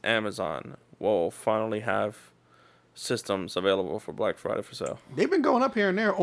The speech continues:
Speaker 2: On, on Friday, they were at,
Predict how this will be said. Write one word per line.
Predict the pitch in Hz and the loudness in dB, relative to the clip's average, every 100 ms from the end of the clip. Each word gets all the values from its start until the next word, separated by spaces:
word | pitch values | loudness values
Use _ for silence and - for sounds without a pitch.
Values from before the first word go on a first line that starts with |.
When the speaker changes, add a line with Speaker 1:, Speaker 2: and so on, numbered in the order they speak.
| 196 | 6
Speaker 2:
On, | 196 196 190 190 185 - - - - _ _ - _ _ _ _ _ _ | 6 4 2 0 -2 -8 -20 -20 -20 _ _ -20 _ _ _ _ _ _
on | 147 170 165 160 151 | 2 4 6 2 0
Friday, | - - 180 180 185 - 95 98 _ _ _ _ _ _ _ - | -6 0 4 6 4 0 -6 -14 _ _ _ _ _ _ _ 2
they | 139 | 4
were | 139 139 131 | 6 6 4
at, | 123 127 120 117 | 0 0 0 0